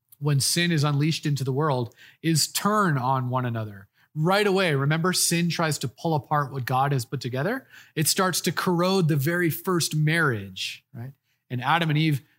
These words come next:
uh, distrust one another. They blame one another. Uh, and that sets off a spiral that really continues throughout the book of Genesis, especially to chapter eleven, of sort of mutual distrust, violence. In the very first, next chapter, in, uh, Genesis chapter four,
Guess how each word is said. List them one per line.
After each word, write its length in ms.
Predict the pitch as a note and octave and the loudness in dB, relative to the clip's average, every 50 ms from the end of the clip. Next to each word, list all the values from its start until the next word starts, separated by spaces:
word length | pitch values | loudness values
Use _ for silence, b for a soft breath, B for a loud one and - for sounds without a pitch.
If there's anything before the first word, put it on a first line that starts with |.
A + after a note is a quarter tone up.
| b b | b b
uh, 160 | - C3+ B2+ A#2+ | -4 -2 -2 -2
distrust 800 | A#2 A2+ E3 D#3+ - - - - - F#3 F#3 F#3+ F#3 - - - | -2 -2 0 0 0 -2 -2 -2 0 0 0 2 0 -2 -4 -4
one 220 | D#3+ E3 F3+ F3+ | -2 0 0 2
another. 440 | F#3 F3+ F3 F3 E3+ F#3 F3+ F3+ B B B B B _ | 2 2 0 0 0 0 -2 -2 B B B B B _
They 160 | - C#3 C3 A#2+ | -2 -2 -2 0
blame 580 | G#2+ C3+ B2 B2 C#3 D#3 E3+ F3+ F#3+ G3 G3 F#3 D#3 C#3 | -2 -4 -2 0 0 2 2 2 2 2 0 0 -2 -4
one 180 | D#3 E3+ E3+ F3 | -2 -2 -2 0
another. 520 | F3 E3+ E3+ E3+ F3 F3+ F#3+ G3 F#3+ b b b b b b - | 0 0 0 0 0 0 -2 -2 -4 b b b b b b -4
Uh, 560 | C#3 C3+ C3+ C3+ C3+ C3 C3 C3 C3+ C3+ B2+ - | 0 2 2 2 2 2 2 2 0 0 -4 -4
and 260 | E3 F3 F3+ F3 E3+ | -4 -2 0 2 4
that 240 | F#3 G#3+ B3 - - | 4 4 2 2 -2
sets 300 | - - A3+ A3 - - | -2 0 0 0 2 2
off 180 | G#3 G3 F#3 - | 2 2 2 2
a 80 | F3 | -2
spiral 760 | - - - - - G3 G3 A#3 B3+ G#3+ E3+ D3+ C#3 C#3+ D3 | -2 -2 -4 -2 2 2 4 4 4 4 2 2 2 2 2
that 120 | C#3+ D3 C3+ B2+ | 0 0 -2 -2
really 260 | E3 A#3 C#4+ C#4+ B3 F3 | 0 0 2 2 0 0
continues 460 | D#3 E3 D3 - F3 E3 D#3 C3+ - | 0 0 0 0 0 0 0 0 0
throughout 220 | D3+ D#3+ E3 D3+ | -2 -2 -2 -2
the 80 | D#3 C#3 | -2 -2
book 160 | D#3 D#3+ - | -2 0 0
of 80 | D3 B2+ | -2 -2
Genesis, 480 | A#2 D3+ F3 G3+ F#3 - C#3 C3 - b b b b b b - | 0 0 0 0 0 -2 -2 -4 -4 b b b b b b -4
especially 560 | E3 - - - A3+ A#3+ C4+ - C4 G3+ F3 | -2 -2 -2 -2 -2 -2 -2 0 0 0 0
to 60 | C#3+ | 0
chapter 280 | - F3+ D#3+ D3 - C#3+ | 0 0 -2 0 0 -2
eleven, 400 | C3 D#3 F#3+ F3 D3 C3 B2 - _ _ _ _ _ _ _ | 0 0 0 0 0 -2 -4 -6 _ _ _ _ _ _ _
of 100 | B2+ A#2 | -6 -2
sort 220 | - F3 F3 D3+ C#3+ | 0 0 2 2 2
of 100 | A#2+ C#3+ | 2 4
mutual 400 | D#3+ G3+ B3 A3 - A#3+ G#3+ E3+ | 4 4 4 4 2 2 2 2
distrust, 580 | E3 D#3 - - - A3 G#3 G3+ G3+ - - - _ _ _ _ - | 2 0 -2 -2 0 0 2 0 0 -4 -8 -16 _ _ _ _ -4
violence. 580 | C3+ C3 E3+ F3 F#3+ G3+ G#3 G#3 G3+ G3+ - | 0 2 4 4 4 4 2 2 2 0 0
In 120 | E3+ D3+ D3+ | 0 0 0
the 60 | D#3 | 2
very 200 | C#3 F3 F#3+ F#3+ | 2 2 2 0
first, 340 | F3 - F#3+ - - - _ | 0 0 -2 -4 -4 -8 _
next 280 | E3 E3 F#3 F#3 - - | -4 -2 -2 -2 -2 -2
chapter, 420 | - G3 G3 - - G3 F#3 F#3 | -2 -2 -2 0 0 0 0 0
in, 240 | E3+ C#3+ C3 B2+ C3 | 0 0 -2 -4 -6
uh, 240 | C#3+ C3+ B2+ B2+ B2 | -4 -4 -4 -4 -4
Genesis 460 | B2 A#2+ - E3 E3 D#3 - D#3 C#3 | -4 -4 -2 -2 -2 -2 -2 -4 -4
chapter 260 | - - E3 D3 - B2+ | -2 -2 -4 -2 -4 -6
four, 520 | - - F#3 F3+ F3+ F3+ F3+ F3 F3+ | -6 -4 -2 0 0 2 0 0 -2